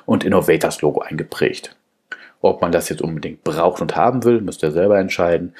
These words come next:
Die Uhr gibt's ab nächste Woche exklusiv auf Nike Punkt com, in den Nike Lab Stores und in Apple Stores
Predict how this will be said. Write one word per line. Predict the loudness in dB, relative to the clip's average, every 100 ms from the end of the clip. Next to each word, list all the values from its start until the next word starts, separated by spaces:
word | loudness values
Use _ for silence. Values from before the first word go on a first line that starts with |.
| -20 -20 -20 _ -4
Die | -2
Uhr | 4 4 2
gibt's | 0 -2
ab | -2
nächste | -2 -6 -2
Woche | -2 0 -2 -4 _ -20 -6
exklusiv | -6 -4 0 0 0 -4
auf | -6 -8
Nike | -4 0 0 2
Punkt | 0 2
com, | 0 0 -4
in | -8
den | -4 -2
Nike | -2 0
Lab | 0 -2 -4
Stores | -4 0 0 -2 -14 -20 _ _
und | 0 0 0 -8 -4
in | -2 -2 -8 -12 _ _
Apple | -4 -4
Stores | -4 0 2 0 -6